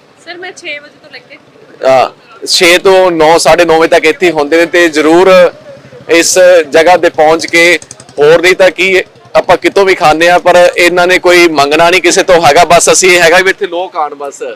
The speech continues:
Speaker 1: ਬਸ ਸਰ, ਮੰਗਣਾ ਨਹੀਂ, ਵਾਹਿਗੁਰੂ ਤੋਂ ਮੰਗਣਾ ਹੈ ਬਸ। ਇਹ ਮੰਗ-, ਅਹ, ਵਾਹਿਗੁਰੂ ਤੋਂ ਇਹੀ ਮੰਗਦੇ ਕਿ ਬਰਕਤ ਪਾਓ ਬਸ ਕੰਮ ਦੇ ਵਿੱਚ,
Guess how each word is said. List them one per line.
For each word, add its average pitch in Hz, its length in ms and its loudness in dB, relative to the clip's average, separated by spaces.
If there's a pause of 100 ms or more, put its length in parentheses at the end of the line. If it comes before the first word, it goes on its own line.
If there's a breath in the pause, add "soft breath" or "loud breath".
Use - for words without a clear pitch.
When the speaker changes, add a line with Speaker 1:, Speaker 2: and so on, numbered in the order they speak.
Speaker 1:
ਬਸ 262 300 -2
ਸਰ, 240 180 -6
ਮੰਗਣਾ 277 420 -6
ਨਹੀਂ, 311 140 -4
ਵਾਹਿਗੁਰੂ 302 440 -4
ਤੋਂ 339 120 -6
ਮੰਗਣਾ 311 300 -6
ਹੈ 320 140 -2
ਬਸ। 311 220 -4
ਇਹ 311 80 -2
ਮੰਗ-, 294 220 -6
ਅਹ, 277 180 -2
ਵਾਹਿਗੁਰੂ 311 440 -2
ਤੋਂ 381 80 -4
ਇਹੀ 359 200 0
ਮੰਗਦੇ 320 280 -6
ਕਿ 349 100 -8
ਬਰਕਤ 302 440 -4
ਪਾਓ 294 280 0
ਬਸ 302 220 -4
ਕੰਮ 285 300 -4
ਦੇ 311 120 -4
ਵਿੱਚ, 320 260 -10